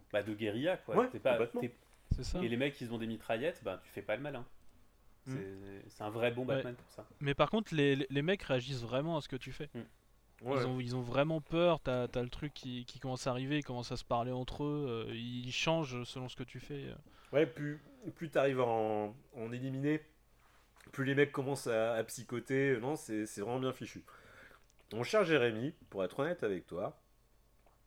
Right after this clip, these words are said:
Speaker 2: si on avait décidé de classer, euh, ton, ton Batman Arkham City, euh, allez, j'aurais pris en, de manière un peu plus large la série, euh,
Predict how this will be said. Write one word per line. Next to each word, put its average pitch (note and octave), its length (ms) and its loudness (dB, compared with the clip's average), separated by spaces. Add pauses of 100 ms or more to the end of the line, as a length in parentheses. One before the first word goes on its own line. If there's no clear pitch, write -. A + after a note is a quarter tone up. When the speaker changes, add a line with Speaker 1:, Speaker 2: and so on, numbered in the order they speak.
(180)
Speaker 2:
si - 140 -10
on A2 80 -4
avait G2+ 180 0
décidé A#2 300 -4
de - 60 -10
classer, A2+ 460 -4 (100)
euh, E2 920 -10
ton, F2 140 -12 (520)
ton F2 100 -12
Batman B2+ 300 -4
Arkham G2+ 240 -4
City, G2+ 440 -8
euh, E2 80 -6 (440)
allez, F#2+ 120 0
j'aurais G2+ 220 0
pris - 160 -6
en, G2 120 -2
de F2 180 -10
manière G2 280 -2
un F#2+ 60 -4
peu F#2+ 120 -12
plus G#2 160 -8
large F#2 200 -2
la F2 80 -8
série, G#2 380 -4
euh, E2+ 100 -4